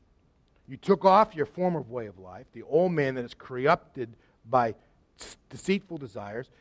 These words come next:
You are being renewed in the spirit of your minds, and you put on the new man, the one created according to God's likeness in righteousness and purity of faith. And so then he goes on in verse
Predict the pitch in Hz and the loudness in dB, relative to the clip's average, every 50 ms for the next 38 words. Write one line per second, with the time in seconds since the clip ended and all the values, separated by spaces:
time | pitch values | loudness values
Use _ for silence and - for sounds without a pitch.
0 | _ _ _ - 151 170 170 156 143 180 170 160 156 147 151 151 160 175 208 226 | _ _ _ -2 4 4 4 6 4 4 2 2 0 -4 -4 0 2 4 4 4
1 | 226 196 170 151 - - - - 190 202 202 180 156 139 131 135 123 123 131 143 | 4 2 0 -4 -8 -2 4 6 6 6 6 2 -2 -6 -6 -4 -2 -2 -2 -2
2 | 143 135 143 143 135 - - - 214 214 214 208 202 196 175 175 190 214 262 294 | -4 -6 -8 -10 -10 2 4 6 6 8 6 6 6 4 2 4 6 6 8 8
3 | 311 277 233 190 160 131 117 104 101 95 - 131 143 170 196 220 214 - - 208 | 8 8 8 6 6 4 -2 -6 -10 -14 -8 -2 2 2 2 2 0 -2 -4 -2
4 | 208 180 185 196 220 214 190 185 185 170 - _ _ _ - - - - 196 208 | 4 8 8 10 10 8 6 4 -2 -6 -10 _ _ _ -20 -14 2 6 6 8
5 | 208 214 214 208 185 139 160 160 160 170 170 165 - - 156 151 151 170 190 208 | 8 6 4 0 2 6 8 8 8 8 6 2 -2 -14 -12 0 4 6 8 8
6 | 214 214 - 139 135 139 139 - 151 147 147 139 135 160 175 196 214 - 185 165 | 6 4 -2 -8 -8 -8 -8 -8 -10 -10 -10 -2 2 4 4 4 4 2 -2 -6
7 | - - 131 127 131 127 _ _ _ _ _ _ - 151 135 - - - 185 190 | -8 -8 -10 -10 -10 -10 _ _ _ _ _ _ -12 -12 -12 -10 -2 4 6 6
8 | 185 175 160 147 143 139 - _ - 151 127 - - 143 131 113 107 110 _ _ | 6 6 4 0 -2 -4 -8 _ -8 -8 -8 -4 -2 -2 -2 -2 -4 -8 _ _
9 | _ _ _ _ _ _ _ _ _ _ _ _ _ _ _ - 139 - 170 160 | _ _ _ _ _ _ _ _ _ _ _ _ _ _ _ -16 -6 -4 0 2
10 | 190 208 208 165 180 175 151 165 165 165 165 156 131 147 156 147 | 4 4 4 4 2 2 4 4 4 4 4 2 2 0 -2 -2